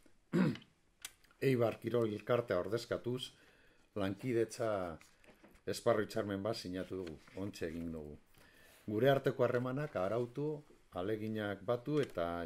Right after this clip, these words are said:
jarduteko arau zabalak ezartzea dira itun honen helburu nagusiak. Hitzarmenak urtebeteko iraupena izango du, beraz, urtean zehar hainbat ekimen sortuko dira,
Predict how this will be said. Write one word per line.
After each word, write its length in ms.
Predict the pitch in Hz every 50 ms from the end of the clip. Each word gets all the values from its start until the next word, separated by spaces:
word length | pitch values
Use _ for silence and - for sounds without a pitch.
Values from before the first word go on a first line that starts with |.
| 80 -
jarduteko 600 | 87 87 90 95 113 117 - 110 - - 101 101
arau 160 | 98 107 110 110
zabalak 600 | - - - 98 98 110 117 120 123 123 123 - - - _ -
ezartzea 540 | - - - - 110 - - - 101 90 90
dira 300 | 92 107 110 117 113 110 101 92
itun 260 | - - 107 107 101 - - -
honen 400 | 95 92 95 104 107 107 107 107 - - _ _ _ _ _ _ _ _ _ _ _ - - -
helburu 400 | 90 92 92 95 107 113 123 117
nagusiak. 680 | 85 78 76 85 90 - - 92 82 76 67 - - - _ _ _ _ _ _ _ _ - - - - - - _ -
Hitzarmenak 640 | 85 - - 113 110 113 117 117 127 135 143 - 117
urtebeteko 720 | 101 98 98 98 - 113 110 104 104 95 110 98 - 104 104
iraupena 480 | 98 104 101 - 107 101 98 98 98 98 95 92 92 - - -
izango 400 | 90 - - 110 104 98 95 92 107
du, 100 | 120 131 151 - - -
beraz, 480 | - - 87 80 101 117 123 - - 90
urtean 340 | 85 85 - - 101 98 95
zehar 400 | - - 104 98 110 117 131 139 _ _ _ _ _ _ _ _ _ _ _ -
hainbat 340 | 110 117 113 104 98 87 - 90
ekimen 320 | - - 113 107 101 92
sortuko 480 | 85 - 87 80 - 107 101 - 104 104
dira, 320 | 113 131 113 104 117 135